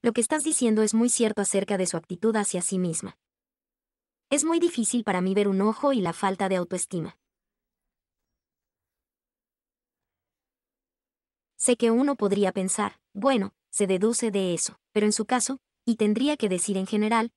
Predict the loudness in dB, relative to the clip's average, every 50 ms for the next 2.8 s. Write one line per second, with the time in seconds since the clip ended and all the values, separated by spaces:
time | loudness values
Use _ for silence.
0 | _ _ _ 0 0 2 2 2 0 0 0 0 2 0 0 0 0 0 0 0
1 | 0 0 -2 -2 0 0 2 2 2 2 0 -2 -2 -2 -4 -2 0 0 0 0
2 | -2 -2 -2 -2 -2 -2 -2 -2 -2 -2 -4 -6 -14 -20 -20